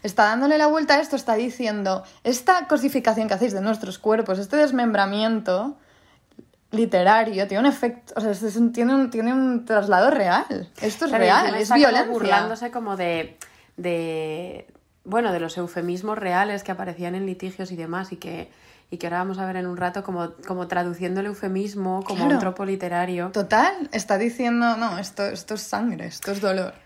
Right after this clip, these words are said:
Speaker 1: Y, y aquí ya, de nuevo, como hemos dicho, como hemos advertido, nos estamos momen-, momen-, metiendo en terrenos... Eh,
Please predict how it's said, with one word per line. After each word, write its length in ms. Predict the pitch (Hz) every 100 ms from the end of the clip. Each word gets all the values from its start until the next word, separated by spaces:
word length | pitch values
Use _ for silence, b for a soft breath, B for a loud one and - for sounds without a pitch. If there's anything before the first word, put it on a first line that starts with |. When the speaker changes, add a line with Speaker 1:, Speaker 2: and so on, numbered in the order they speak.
| B B B B -
Speaker 1:
Y, 140 | 262 254
y 100 | 277
aquí 300 | 269 269 311
ya, 440 | 320 302 311 - -
de 300 | 233 226 214
nuevo, 380 | 220 226 233 240 247 208
como 180 | 202 196
hemos 180 | 208 208
dicho, 240 | 220 220
como 140 | 202 196
hemos 140 | 196
advertido, 420 | 214 202 196 226
nos 100 | 226
estamos 300 | 196 196 196 208
momen-, 340 | 202 202 233
momen-, 580 | 202 190 196 196 202 - - -
metiendo 480 | 196 196 202 202 208
en 100 | 214
terrenos... 540 | 208 185 185 202 220 -
Eh, 680 | 202 180 175 170 165 165 165